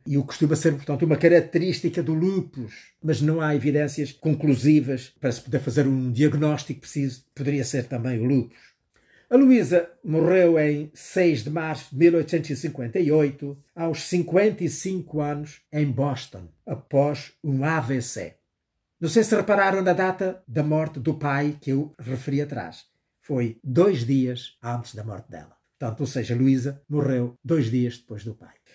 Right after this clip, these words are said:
Foi sepultada no cemitério de Sleepy Hollow, em Concord,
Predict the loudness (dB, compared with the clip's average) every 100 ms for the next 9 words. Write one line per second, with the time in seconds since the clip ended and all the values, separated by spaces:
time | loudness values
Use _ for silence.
0 | -20 -20 2 4 4 2 0 4 4 4
1 | 6 4 2 -2 2 4 4 4 2 -2
2 | -10 -6 2 4 4 2 -4 2 2 2
3 | -2 -4 -4 0 2 2 2 2 -2 -6
4 | _ _ -14 -12 -4 -2 0 -2 -8 -8